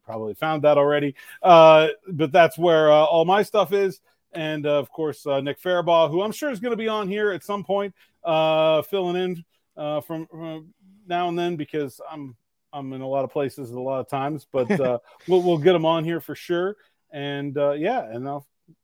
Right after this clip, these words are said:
Speaker 1: you got a lot going on too, so
Speaker 2: Well,
Speaker 1: tell the
Speaker 2: big
Speaker 1: people.
Speaker 2: shout out to Nick as well. This is a,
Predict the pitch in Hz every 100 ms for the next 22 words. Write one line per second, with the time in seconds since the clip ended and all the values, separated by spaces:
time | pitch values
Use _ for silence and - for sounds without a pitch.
0 | _ _ 135 185 175 170 170 180 175 175
1 | - 226 165 - 117 131 _ _ _ _
2 | _ _ _ 151 147 165 190 175 190 165
3 | 147 135 - 151 139 131 131 117 131 117
4 | 104 113 117 117